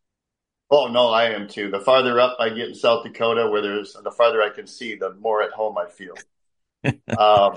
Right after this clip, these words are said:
Speaker 1: and, uh, I, I love the wide open of the Great Plains. And, um, anyway, uh,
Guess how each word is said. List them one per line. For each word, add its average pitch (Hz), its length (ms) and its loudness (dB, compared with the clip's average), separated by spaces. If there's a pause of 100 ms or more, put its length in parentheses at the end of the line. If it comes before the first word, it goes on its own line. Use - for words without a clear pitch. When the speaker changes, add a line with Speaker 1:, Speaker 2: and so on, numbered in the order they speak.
(840)
Speaker 1:
and, 107 380 0
uh, 98 380 4
I, 107 180 0
I 104 180 -2
love 110 280 -2
the 107 60 -4
wide 107 260 0
open 101 400 -6 (160)
of 98 160 -6
the 101 80 -2
Great 107 300 0
Plains. 98 640 -4
And, 98 380 -2
um, 98 380 2 (720)
anyway, 107 580 2
uh, 98 280 4